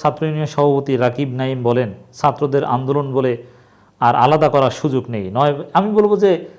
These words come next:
জামাত, শাহবাগীর আন্দোলন বলেও আর আলাদা করার সুযোগ নেই। সবাই এখন এক, সবাই সরকারের প্রতিপক্ষ হয়ে গিয়েছে। এই ছাত্র ইউনিয়ন বা এই টাইপের প্রগতিশীল কিছু সংগঠন, এরা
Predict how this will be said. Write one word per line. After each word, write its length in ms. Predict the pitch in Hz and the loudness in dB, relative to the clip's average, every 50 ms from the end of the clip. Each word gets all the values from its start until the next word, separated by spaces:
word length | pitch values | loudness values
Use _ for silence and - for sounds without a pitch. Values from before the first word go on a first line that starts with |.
| - - | -14 -6
জামাত, 460 | 123 120 160 160 175 185 185 180 180 | 0 2 4 6 6 6 6 6 4
শাহবাগীর 580 | - - - 165 165 175 165 175 165 160 175 160 | 0 0 4 4 6 6 6 4 4 4 4 4
আন্দোলন 400 | 156 156 156 147 160 165 160 156 | 4 4 2 2 0 0 0 0
বলেও 200 | 151 160 170 170 | 0 2 4 4
আর 120 | 160 151 | 4 4
আলাদা 280 | 147 135 139 131 135 135 | 4 4 4 2 0 0
করার 180 | 131 135 123 123 | 0 0 0 0
সুযোগ 380 | - - 127 113 110 101 104 | -2 -4 -8 -6 -6 -8 -8
নেই। 120 | 101 87 82 85 - | -10 -14 -16 -18 -20
সবাই 400 | - - - 190 190 180 170 160 | -6 0 4 4 6 6 6 4
এখন 260 | 147 123 - - 113 98 | 4 2 -2 -6 -10 -12
এক, 160 | 90 87 - | -12 -10 -2
সবাই 340 | - 190 208 202 214 196 165 | 2 2 4 4 2 0 0
সরকারের 360 | - 170 147 131 151 139 - | -4 -8 -6 -4 -4 -4 -4
প্রতিপক্ষ 460 | - 139 120 135 131 147 147 151 - | -6 -8 -8 -6 -6 -6 -6 -4 -6
হয়ে 120 | 107 101 | -8 -8
গিয়েছে। 280 | 98 95 87 82 - - - _ _ _ _ _ _ - | -8 -10 -12 -12 -14 -18 -20 _ _ _ _ _ _ 0
এই 120 | 214 220 | 2 2
ছাত্র 360 | - - - 190 185 185 190 202 | 2 4 2 2 2 2 0 0
ইউনিয়ন 340 | 196 190 190 190 190 175 | 0 0 -2 -2 -2 0
বা 100 | 170 175 | 2 2
এই 80 | 165 165 | 2 2
টাইপের 300 | 160 190 180 175 190 175 | 2 2 0 0 0 -4
প্রগতিশীল 580 | 165 - 165 156 170 160 160 165 156 180 165 156 | -4 -4 -2 -2 -2 -2 -4 -4 -6 -4 -4 -4
কিছু 320 | 165 147 156 156 156 156 - - _ _ _ - | -4 -4 -4 -4 -6 -8 -12 -18 _ _ _ -6
সংগঠন, 420 | - 175 165 151 156 156 160 175 | -4 -2 0 0 0 -2 -2 -2
এরা 360 | 160 175 196 190 185 190 190 | 2 6 6 6 6 4 2